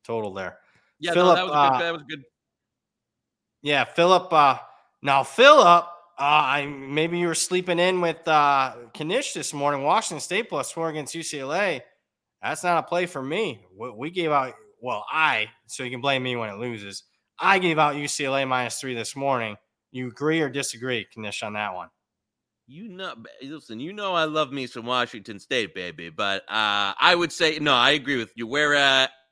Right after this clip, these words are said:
Speaker 2: at the line was at, you know, when you were giving it out there, I was kinda would lean that way too. Um, I'm gonna see, we'll see how, i-, i-, we're not gonna get a head-to-head 'cause I need a little bit more points with Wazoo, but, uh, I,
Speaker 1: All
Speaker 2: I'll,
Speaker 1: right.
Speaker 2: we'll see how it up, uh, it, it gets there. But I agree with you, where, especially where it opened and where you gave it out at,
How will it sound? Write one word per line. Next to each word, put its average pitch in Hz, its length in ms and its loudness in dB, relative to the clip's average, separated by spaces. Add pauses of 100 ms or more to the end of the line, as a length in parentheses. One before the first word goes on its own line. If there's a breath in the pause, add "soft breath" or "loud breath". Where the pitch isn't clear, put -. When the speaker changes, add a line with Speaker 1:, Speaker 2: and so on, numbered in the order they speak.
Speaker 2:
at 143 180 0
the 139 100 -6
line 170 320 0
was 147 180 -6
at, 147 160 0
you 135 80 -6
know, 135 120 -4
when 139 140 -6
you 131 80 -4
were 123 80 -4
giving 123 220 -8
it 123 60 -2
out 123 160 -2
there, 127 180 0
I 117 140 0
was 117 140 -8
kinda 120 380 -4 (220)
would 120 160 -10
lean 127 240 -8
that 123 160 0
way 120 180 -4
too. 143 500 -8
Um, 113 500 -2 (520)
I'm 262 180 2
gonna 269 240 0
see, 233 180 -10
we'll 233 160 -6
see 247 220 -6
how, 180 500 4 (880)
i-, 143 240 -8
i-, 151 80 -4
we're 147 160 -4
not 202 180 2
gonna 185 140 0
get 165 120 2
a 143 40 2
head-to-head 156 440 2
'cause 139 120 -6
I 139 60 2
need 147 160 -2
a 139 40 -4
little 143 160 -4
bit 147 120 -2
more 139 180 -4
points 151 340 -6
with 143 140 -10
Wazoo, 151 600 -2
but, 135 240 2
uh, 127 420 2
I, 147 160 2
Speaker 1:
All - 60 -2
Speaker 2:
I'll, 139 100 4
Speaker 1:
right. 120 160 -2
Speaker 2:
we'll 143 100 -10
see 165 180 -12
how 143 160 -4
it 135 100 -6
up, 135 200 -4
uh, 131 40 -4
it, 120 180 -4
it 110 500 -14
gets 117 200 -8
there. 117 120 -4
But 185 80 0
I 226 120 6
agree 180 200 0
with 156 100 -2
you, 147 60 -6
where, 175 120 -2
especially 208 340 -6
where 185 160 2
it 165 120 -2
opened 170 400 -2
and 139 200 -4
where 147 120 -2
you 143 140 -6
gave 135 180 -4
it 131 80 -6
out 135 200 0
at, 139 240 0